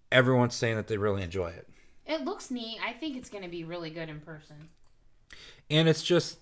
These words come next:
Speaker 1: it's, it's another ride that I think is
Speaker 2: Yeah.
Speaker 1: des-, desperately
Speaker 2: And
Speaker 1: needed,
Speaker 2: another
Speaker 1: so.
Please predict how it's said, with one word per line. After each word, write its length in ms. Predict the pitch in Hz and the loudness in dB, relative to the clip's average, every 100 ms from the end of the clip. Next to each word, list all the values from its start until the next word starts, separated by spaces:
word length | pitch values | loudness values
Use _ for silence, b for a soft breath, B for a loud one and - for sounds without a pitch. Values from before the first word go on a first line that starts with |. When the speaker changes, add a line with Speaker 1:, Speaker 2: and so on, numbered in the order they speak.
| - | -2
Speaker 1:
it's, 240 | 147 139 - | 0 0 -2
it's 160 | 127 131 | -4 2
another 340 | 120 131 147 | 6 8 8
ride 400 | 113 107 104 101 | 6 6 4 2
that 140 | 95 101 | 2 0
I 40 | |
think 220 | - 110 | 0 -2
is 120 | 90 92 | 0 2
Speaker 2:
Yeah. 180 | 110 | 4
Speaker 1:
des-, 60 | 104 - | 2 2
desperately 440 | 127 120 - 104 101 | 4 4 2 2 4
Speaker 2:
And 100 | 101 | 4
Speaker 1:
needed, 220 | 98 87 | 4 4
Speaker 2:
another 320 | 87 - - | 4 2 2
Speaker 1:
so. 340 | 302 85 85 | 0 0 -2